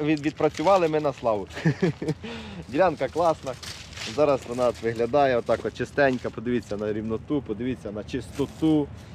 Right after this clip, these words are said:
Та взагалі подивіться на неї. Чудовий гібрид. Хочу тобі побажати такий же настрій, як у мене зараз на ділянці.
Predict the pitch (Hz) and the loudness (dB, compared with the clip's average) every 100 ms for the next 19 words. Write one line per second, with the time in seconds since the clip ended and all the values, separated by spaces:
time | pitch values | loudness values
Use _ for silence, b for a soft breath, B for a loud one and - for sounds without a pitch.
0 | B - 147 147 175 170 143 139 156 143 | B -6 -2 4 4 4 0 0 0 0
1 | 127 123 117 98 90 - 160 208 208 175 | -2 -2 -4 -4 -6 -2 0 2 4 2
2 | 147 147 160 190 208 202 - - - - | 0 0 2 2 2 -2 -10 -14 -14 -12
3 | - - - - - 185 - 147 151 170 | -12 -12 -12 -8 -4 -4 -4 -4 0 2
4 | 156 143 147 165 151 135 147 160 143 143 | 2 4 6 6 4 -2 -2 2 2 4
5 | 147 151 - 123 131 - 123 131 127 120 | 6 4 4 -2 -2 -2 0 2 2 4
6 | 123 117 113 107 123 139 151 147 - 139 | 4 4 0 0 4 6 6 2 -2 -4